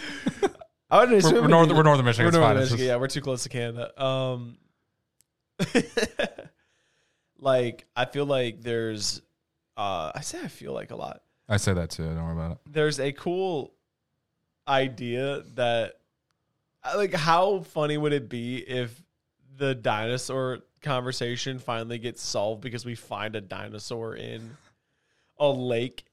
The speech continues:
Speaker 1: in the, in the middle of
Speaker 2: <laughs>
Speaker 1: Scotland?
Speaker 2: We're like, "Hey, yeah, so we found, uh, we found a dinosaur
Speaker 1: Like,
Speaker 2: lake."
Speaker 1: all, all of the, all of the, all of the dinosaur, are dinosaurs real conversation, all that stuff gets, like, brought to
Speaker 2: <laughs> They're like,
Speaker 1: because
Speaker 2: "Uh, well, there's one in Scotland."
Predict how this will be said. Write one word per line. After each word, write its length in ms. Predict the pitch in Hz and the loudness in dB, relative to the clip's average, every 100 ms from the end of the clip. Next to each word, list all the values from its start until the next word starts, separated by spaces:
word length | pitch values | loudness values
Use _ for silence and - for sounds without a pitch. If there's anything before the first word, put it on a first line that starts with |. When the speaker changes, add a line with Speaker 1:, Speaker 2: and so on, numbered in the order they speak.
| - | -6
Speaker 1:
in 180 | 180 170 | -6 -4
the, 120 | 175 175 185 | -6 -2 4
in 60 | |
the 140 | 262 190 | 4 4
middle 360 | 190 202 415 | 2 4 4
of 120 | 214 - | 4 4
Speaker 2:
<laughs> 0 | |
Speaker 1:
Scotland? 580 | 381 208 285 220 233 302 269 - 320 302 277 - - | 4 2 4 2 2 2 4 4 2 0 0 0 4
Speaker 2:
We're 60 | |
like, 120 | 262 214 | 6 6
"Hey, 200 | 220 180 | 6 8
yeah, 240 | 160 127 - - - | 6 6 0 -18 -8
so 140 | 208 | -4
we 60 | 233 | 2
found, 380 | 175 160 143 | 6 6 6
uh, 200 | 127 117 113 | 6 6 4
we 60 | |
found 160 | 156 196 | 2 0
a 40 | |
dinosaur 960 | 90 98 139 247 175 117 95 92 92 95 _ _ _ - - | 0 2 2 2 0 0 2 0 -2 -6 _ _ _ -18 -2
Speaker 1:
Like, 180 | 156 156 | 2 4
Speaker 2:
lake." 160 | 247 | 6
Speaker 1:
all, 180 | 139 147 - | 6 4 2
all 260 | 117 139 156 | 2 4 4
of 160 | 156 | 2
the, 140 | 147 139 | 0 0
all 320 | - 131 147 | 2 2 2
of 180 | 147 143 | 0 -2
the, 480 | 135 131 127 123 117 _ _ _ _ _ | -2 0 0 -2 -6 _ _ _ _ _
all 340 | 139 139 160 170 | 0 2 2 2
of 100 | 151 | 0
the 100 | 151 | -2
dinosaur, 600 | 131 127 131 131 135 123 | 0 0 -2 -2 -2 -2
are 80 | 123 | -2
dinosaurs 440 | 131 135 139 131 | -6 -6 -6 -4
real 200 | 135 135 | -2 -2
conversation, 560 | 131 127 127 131 123 - | -2 -4 -4 -4 -6 -2
all 180 | 131 139 | 2 4
that 160 | 139 | 2
stuff 280 | 139 131 131 | 0 -2 -2
gets, 180 | 131 123 | -6 -2
like, 180 | 135 113 | -2 0
brought 240 | 120 120 | -2 0
to 80 | - | 2
Speaker 2:
<laughs> 80 | 190 | 6
They're 100 | 190 | 8
like, 180 | 147 135 | 8 6
Speaker 1:
because 300 | 131 123 117 | 6 8 8
Speaker 2:
"Uh, 20 | |
well, 120 | 120 | 8
there's 180 | 120 104 | 6 6
one 380 | 135 147 147 170 | 8 8 6 2
in 160 | 123 98 | 0 0
Scotland." 720 | - - 117 147 117 113 | -2 4 6 6 4 2